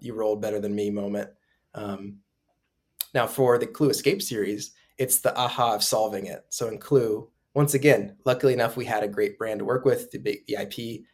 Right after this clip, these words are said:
so we could just look at those games under a magnifying glass and be like, "What are, what are the best moments?" And so for that one, it was very much of, "I, I'm, I've solved the mystery. I'm smart. Aha." And so that's kinda what we needed to replicate in our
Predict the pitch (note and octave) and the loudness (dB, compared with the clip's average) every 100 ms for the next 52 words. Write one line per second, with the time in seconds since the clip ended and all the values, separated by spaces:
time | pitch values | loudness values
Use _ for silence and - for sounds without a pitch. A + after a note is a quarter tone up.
0 | _ _ - B2 B2+ B2+ - C3 B2+ A#2 | _ _ -6 -2 0 0 0 0 0 0
1 | A#2+ A#2 G2+ G2+ G2 - G#2+ G2+ G#2+ A#2 | -2 -2 -2 -2 -4 -10 -8 -6 -6 -6
2 | G#2 G2+ G2+ - G#2 - G#2 G2+ - _ | -8 -12 -8 -8 -8 -10 -8 -10 -12 _
3 | _ _ _ - A2+ G#2 _ - A2+ B2 | _ _ _ -10 -10 -10 _ -8 -6 0
4 | A#2+ - C3 G3 - - - - _ _ | 0 0 -2 -2 -2 -10 -14 -14 _ _
5 | _ _ _ G#2 - A#2+ A#2 A2+ A2+ - | _ _ _ -4 0 4 4 4 2 -10
6 | _ _ _ B2+ B2 D3+ B2+ A2+ A#2 A#2+ | _ _ _ 0 2 2 0 -4 -4 -4
7 | A#2 A#2+ A2+ A2+ G#2+ A#2 G#2 G2+ - - | -4 -2 0 0 0 2 0 -2 -12 -20
8 | _ _ _ _ - A#2+ A#2 A#2+ A2 - | _ _ _ _ -2 0 2 0 -2 -6
9 | A#2+ - - C3+ C3 C3+ C#3+ D3+ - B2+ | -6 -2 4 6 6 6 6 4 2 2
10 | G#2 G#2+ A2+ A#2 - C3+ A2 - A2+ C#3+ | 2 2 0 -2 2 2 2 -2 2 6
11 | B2+ G#2 G2+ - - _ - A#2+ - A#2+ | 8 6 0 -10 -20 _ -6 -2 2 6
12 | A#2 A#2 - - - _ - B2+ A2+ G#2 | 6 4 -2 -4 -6 _ -2 2 4 2
13 | A2+ G#2+ G#2 G#2 G#2 G#2 - G2+ G#2+ G2 | -2 -4 0 0 -2 -8 -4 -4 -4 -8
14 | G2 | -10